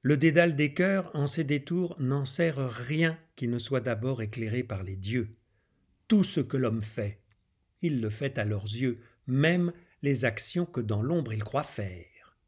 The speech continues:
Un païen, qui sentait quelque peu le fagot, et qui croyait en Dieu, pour user de ce mot par bénéfice d'inventaire, alla consulter Apollon. Dès qu'il fut en son sanctuaire, «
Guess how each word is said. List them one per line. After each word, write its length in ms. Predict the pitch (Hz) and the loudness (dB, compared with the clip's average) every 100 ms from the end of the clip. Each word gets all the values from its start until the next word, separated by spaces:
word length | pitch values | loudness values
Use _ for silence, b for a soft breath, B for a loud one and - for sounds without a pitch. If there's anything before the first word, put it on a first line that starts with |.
| _ _ _ _ _ _ _ _ _ _ _ - | _ _ _ _ _ _ _ _ _ _ _ -2
Un 260 | 165 175 | 2 2
païen, 500 | 170 - 240 107 101 - _ _ _ _ - B B B B _ | 0 0 0 0 -6 -8 _ _ _ _ -16 B B B B _
qui 100 | - | 2
sentait 340 | - 220 208 220 | 4 4 4 2
quelque 280 | 135 110 | 2 4
peu 180 | 127 - | 2 2
le 160 | 110 104 | 0 0
fagot, 640 | 104 190 165 208 202 - _ _ _ _ _ _ | 0 0 2 0 -2 -6 _ _ _ _ _ _
et 180 | - 175 | 4 4
qui 120 | 185 | 2
croyait 400 | - 139 135 123 | 4 4 6 4
en 140 | 135 | 2
Dieu, 360 | 135 139 160 120 - - _ _ - | 4 8 8 6 -2 -20 _ _ -4
pour 240 | 147 123 | 0 2
user 220 | 123 117 | 2 2
de 100 | 113 | 2
ce 160 | 110 131 | 0 2
mot 240 | 127 135 | 4 4
par 420 | 107 - 113 98 | 2 -2 -4 -4
bénéfice 840 | 95 95 117 120 123 - 139 - 101 | -8 -4 0 2 0 -2 -8 -6 -4
d'inventaire, 840 | 101 110 151 160 208 226 226 220 - _ - | -2 -2 -2 -2 -2 0 0 -4 -10 _ 0
alla 380 | 143 143 165 208 | 2 4 2 -2
consulter 920 | - 135 - 127 123 - 233 233 - _ _ | -4 -4 -2 -4 -6 -2 0 0 -6 _ _
Apollon. 320 | 214 - 98 - _ _ _ _ _ _ _ b b b b b b - | -2 -2 -8 -10 _ _ _ _ _ _ _ b b b b b b 0
Dès 200 | 226 - | 4 6
qu'il 200 | 180 127 | 4 2
fut 280 | - 117 117 | -2 -4 -4
en 60 | |
son 220 | 110 156 | -4 -2
sanctuaire, « 720 | 139 185 190 - 233 240 247 | 0 0 0 2 2 4 2